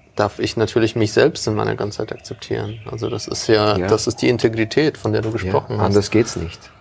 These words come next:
Speaker 2: Ja, sonst wird's nicht gehen.
Speaker 1: Und genau so darf's weitergegeben werden.
Speaker 2: Ja.
Speaker 1: Und genau so gibst du's auch weiter.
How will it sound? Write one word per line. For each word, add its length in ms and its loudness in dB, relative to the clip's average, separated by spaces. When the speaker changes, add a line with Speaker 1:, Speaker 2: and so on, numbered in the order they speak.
Speaker 2:
Ja, 100 -12
sonst 180 -12
wird's 180 -4
nicht 180 -8
gehen. 280 -12
Speaker 1:
Und 600 -6
genau 320 4
so 200 2
darf's 320 2
weitergegeben 680 0
werden. 460 -10
Speaker 2:
Ja. 160 -8
Speaker 1:
Und 160 -10
genau 240 4
so 300 0
gibst 280 0
du's 160 4
auch 160 2
weiter. 500 2